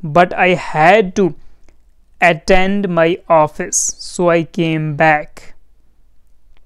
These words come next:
ठीक है, तो ये आप अपने इंग्लिश टीचर या खुद से भी आप, अगर आपने अच्छे से स्टडी किया इंग्लिश को, तो आप आराम से eight by eight यहाँ पे कर सकते थे, और यहाँ पे eight एरर्स थे, तो आपको eight मार्क्स मिलने वाले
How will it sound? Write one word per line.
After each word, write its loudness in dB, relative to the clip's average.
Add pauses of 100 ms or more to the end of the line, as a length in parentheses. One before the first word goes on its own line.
(880)
ठीक 0
है, 6
तो -4
ये -2 (160)
आप 0
अपने -4
इंग्लिश -6 (200)
टीचर -4
या -2
खुद -8
से 2
भी 6
आप, 0 (440)
अगर -4
आपने -6 (760)
अच्छे -6
से 4
स्टडी 2
किया 0
इंग्लिश -6
को, -10
तो -4
आप -2
आराम -2
से -6 (160)
eight 0
by 0
eight -4
यहाँ -10
पे -6
कर -8
सकते -6
थे, -6 (760)
और 0
यहाँ -2
पे 0
eight 6
एरर्स 0
थे, 4
तो -8
आपको -6
eight -6
मार्क्स -10
मिलने -8
वाले -8